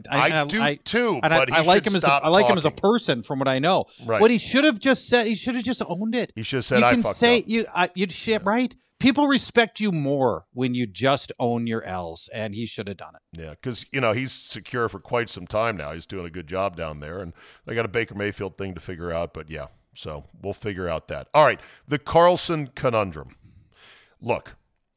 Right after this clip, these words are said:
Speaker 2: we got a kid who's the brother of a kicker you kick, you, you guys, uh, cut after two games. He's no good. He's, he missed more kicks this year than anybody. He missed a big kick against the Niners. I'm,
Speaker 1: He
Speaker 2: I've
Speaker 1: did.
Speaker 2: seen enough.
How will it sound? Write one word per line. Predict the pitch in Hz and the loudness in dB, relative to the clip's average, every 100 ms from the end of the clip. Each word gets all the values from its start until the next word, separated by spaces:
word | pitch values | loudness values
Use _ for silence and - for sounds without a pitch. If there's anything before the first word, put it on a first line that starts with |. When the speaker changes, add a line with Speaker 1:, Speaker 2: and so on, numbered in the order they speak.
| _ _ _ _ _ - | _ _ _ _ _ -6
Speaker 2:
we | 143 | 2
got | 151 | 4
a | 143 | 4
kid | - 156 147 123 _ _ _ _ _ _ | 0 2 2 0 _ _ _ _ _ _
who's | 123 110 | -8 -6
the | 107 | -2
brother | 127 131 127 | 2 4 2
of | 117 | 0
a | |
kicker | 107 131 113 120 | -4 -6 -6 -6
you | 110 110 | -6 -8
kick, | 127 110 _ | -6 -8 _
you, | 107 110 | -10 -8
you | 107 113 | -8 -2
guys, | 110 107 101 - - | 2 4 2 -8 -8
uh, | 95 90 90 - | -6 -4 -6 -4
cut | 120 107 _ _ - | -2 -2 _ _ -6
after | 98 95 | -6 -6
two | 85 127 101 | -10 -8 -4
games. | 101 92 82 - _ _ _ _ _ | -4 -4 -10 -14 _ _ _ _ _
He's | - 123 95 | -8 -8 -8
no | 156 165 | -12 -14
good. | 147 67 - _ _ | -12 -14 -14 _ _
He's, | 92 98 87 - - | -12 -12 -10 -12 -12
he | 107 | -8
missed | 120 117 131 | -4 -4 0
more | 127 | -2
kicks | - 107 - | -2 -6 -6
this | 101 - | -8 -8
year | 98 | -6
than | 92 90 | -6 -6
anybody. | 87 90 90 | -4 -6 -4
He | |
missed | 104 - | -6 -6
a | 110 | -6
big | 113 95 | -8 -6
kick | 104 90 _ _ - | -10 -10 _ _ -18
against | 87 90 - | -12 -12 -12
the | 78 | -14
Niners. | 76 67 - - - - | -14 -14 -18 -20 -20 -2
I'm, | 120 170 | 2 2
Speaker 1:
He | - | 2
Speaker 2:
I've | 131 185 | 0 0
Speaker 1:
did. | 208 | 0
Speaker 2:
seen | 151 | -4
enough. | 104 107 - _ | -2 -2 -2 _